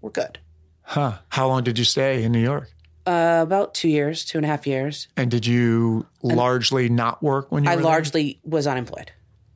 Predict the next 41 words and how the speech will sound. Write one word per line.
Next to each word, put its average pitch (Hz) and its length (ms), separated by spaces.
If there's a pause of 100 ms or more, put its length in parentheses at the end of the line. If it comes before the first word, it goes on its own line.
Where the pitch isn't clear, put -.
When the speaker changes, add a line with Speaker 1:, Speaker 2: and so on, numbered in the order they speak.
(320)
Speaker 2:
And 143 100
Speaker 1:
I, - 40
Speaker 2:
so 135 120
that's 123 260
what 120 60
Speaker 1:
and 196 80
I 196 40
Speaker 2:
made - 40
you 110 60
Speaker 1:
started 196 260
Speaker 2:
come - 80
Speaker 1:
to 185 60
be - 20
Speaker 2:
back 170 40
Speaker 1:
like, 165 100
Speaker 2:
out. 185 60
Speaker 1:
"Okay, 170 180
I'm 160 140
gonna 156 140
go 147 280
to 143 80
culinary 127 420
school." - 320 (680)
Speaker 2:
Really? 165 440
Speaker 1:
Yeah, 180 120
like, 170 160
I 175 100
was, 165 160
like, 160 140
gonna 151 200
leave 131 220
the 127 80
business - 380
'cause - 100
I 151 80
could 147 420
not 135 360
get 135 100
a 127 60
fucking 120 340
job. - 280